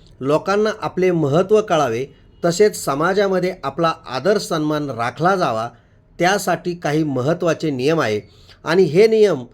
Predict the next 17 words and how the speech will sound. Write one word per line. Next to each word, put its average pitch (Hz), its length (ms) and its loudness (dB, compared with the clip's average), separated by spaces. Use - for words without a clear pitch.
जर 175 200 0
आपण 165 320 -2
पाळले 143 460 -2
तर 185 120 0
नक्कीच 156 640 -2
आपण 147 360 0
दुसऱ्यांच्या 196 680 0
नजरेत 165 440 2
आपली 180 320 0
स्वतःची 185 560 -2
किंमत 151 460 -2
वाढवू 131 360 0
शकतो. 160 440 -4
त्यासाठी 196 460 0
कोणते 180 460 2
नियम 190 300 2
आहे 131 180 -2